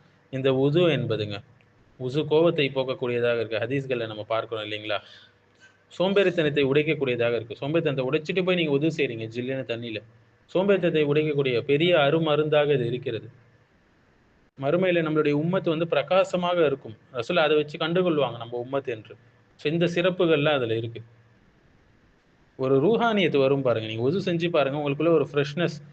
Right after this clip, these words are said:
அந்த மனசுல ஒரு ரூஹானியத்து வரும். இபாதத்துக்கு ரெடியா இருப்பீங்க நீங்க.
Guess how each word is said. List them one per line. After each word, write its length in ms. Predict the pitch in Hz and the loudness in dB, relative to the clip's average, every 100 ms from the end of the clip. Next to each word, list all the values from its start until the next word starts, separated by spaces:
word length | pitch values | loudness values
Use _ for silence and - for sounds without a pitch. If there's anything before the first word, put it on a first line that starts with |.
| - _ | -20 _
அந்த 160 | - 120 | -10 -6
மனசுல 420 | 123 175 180 180 | -2 -2 0 2
ஒரு 140 | 147 131 | 4 4
ரூஹானியத்து 600 | 127 170 185 190 175 - | 2 2 0 0 0 0
வரும். 260 | 113 104 - _ _ _ _ _ - | -2 -4 -10 _ _ _ _ _ -10
இபாதத்துக்கு 640 | 127 165 190 185 165 139 135 123 | 0 4 6 4 0 0 2 0
ரெடியா 320 | 127 151 185 190 | 0 2 4 4
இருப்பீங்க 340 | 151 147 151 | 4 0 -2
நீங்க. 220 | 123 104 | -4 -8